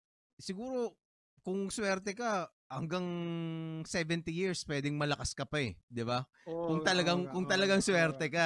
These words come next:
Speaker 1: di ba? Sa seventy years, malakas ka pa. Ah, pero at, still, at the same time, limited na rin yung mga pwede mong gawin.
Speaker 2: Oo,
Speaker 1: Di ba?
Speaker 2: gawin.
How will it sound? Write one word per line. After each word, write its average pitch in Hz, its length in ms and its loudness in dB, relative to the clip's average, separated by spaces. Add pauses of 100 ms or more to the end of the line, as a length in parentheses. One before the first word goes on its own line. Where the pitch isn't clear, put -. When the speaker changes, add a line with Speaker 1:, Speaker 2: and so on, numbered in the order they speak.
Speaker 1:
di 135 140 0
ba? 139 160 2 (720)
Sa 165 60 -8 (100)
seventy 143 420 0
years, 165 240 0
malakas 123 380 -4
ka 120 160 -6
pa. 135 240 -2 (840)
Ah, 117 1500 -2 (1200)
pero 147 240 -4 (560)
at, 143 160 -14 (240)
still, 151 320 -6
at 131 80 -10
the 131 80 -10
same 143 260 -4
time, 131 460 -4 (260)
limited 143 480 -6
na 139 140 -4
rin 139 160 -4
yung 135 160 -4
mga 131 160 -6
pwede 123 240 -2
mong 120 220 -6
gawin. 131 320 -4
Speaker 2:
Oo, 151 520 -6
Speaker 1:
Di 127 220 -6
ba? 135 240 -2
Speaker 2:
gawin. 127 80 -18